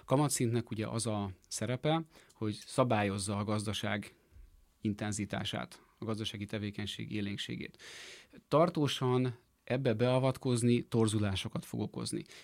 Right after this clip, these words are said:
Mit jelentett a kamatstopp Magyarországon? Ugye a magas kamatok előtti időszakban a, az irányadó kamat, illetve a bubor ehhez igazodó értéke bőven az egy szemegyű kategóriában, annak is az alján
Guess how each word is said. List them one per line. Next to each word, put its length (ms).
Mit 180
jelentett 400
a 40
kamatstopp 540
Magyarországon? 800
Ugye 200
a 260
magas 340
kamatok 540
előtti 500
időszakban 800
a, 420
az 140
irányadó 440
kamat, 320
illetve 260
a 60
bubor 440
ehhez 280
igazodó 400
értéke 600
bőven 300
az 140
egy 80
szemegyű 360
kategóriában, 720
annak 200
is 100
az 100
alján 480